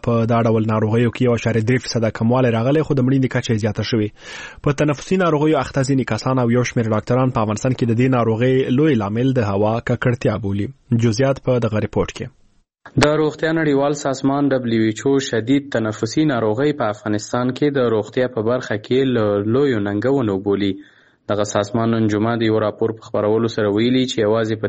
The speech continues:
Speaker 2: تیرې نومبر میاشت کې د تنفسي ناروغیو یو لک او اته زره او څلور سوه اته دېرش تازه پیښې په افغانستان کې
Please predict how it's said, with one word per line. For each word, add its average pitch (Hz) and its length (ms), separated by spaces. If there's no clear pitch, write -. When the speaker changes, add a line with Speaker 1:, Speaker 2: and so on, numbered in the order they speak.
Speaker 2:
تیرې 107 260
نومبر 107 480
میاشت 143 300
کې 143 100
د 123 200
تنفسي 117 500
ناروغیو 123 560
یو 123 100
لک 127 180
او 123 140
اته 127 300
زره 131 260
او 131 160
څلور 117 380
سوه 110 280
اته 156 300
دېرش 117 320
تازه 104 340
پیښې 147 320
په 101 140
افغانستان 107 580
کې 127 80